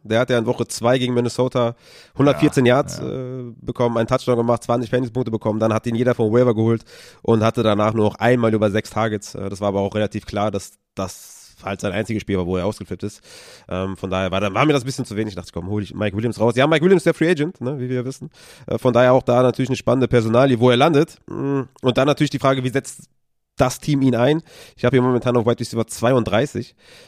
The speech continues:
Speaker 1: Ich glaub, das ist eine relativ faire Range. Ist für mich auch eher jemand, den ich anvisieren würde in, in Trade-Verhandlungen. Aber auch einer, der vielleicht nicht m-,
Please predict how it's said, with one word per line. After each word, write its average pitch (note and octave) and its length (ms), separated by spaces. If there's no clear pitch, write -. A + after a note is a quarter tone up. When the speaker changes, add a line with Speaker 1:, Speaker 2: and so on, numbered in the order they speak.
Speaker 1:
Ich - 60
glaub, G#2 120
das A2 140
ist - 60
eine G#2+ 100
relativ A2+ 280
faire G#2+ 220
Range. A#2 340
Ist - 220
für A#2+ 60
mich A#2+ 320
auch B2 240
eher B2+ 200
jemand, B2 360
den A#2 100
ich A2 140
anvisieren C#3 440
würde C#3+ 480
in, C3+ 200
in C3+ 180
Trade-Verhandlungen. C3 760
Aber A#2 240
auch A#2 100
einer, A#2 640
der A2+ 280
vielleicht A2 420
nicht A#2 320
m-, G#2 260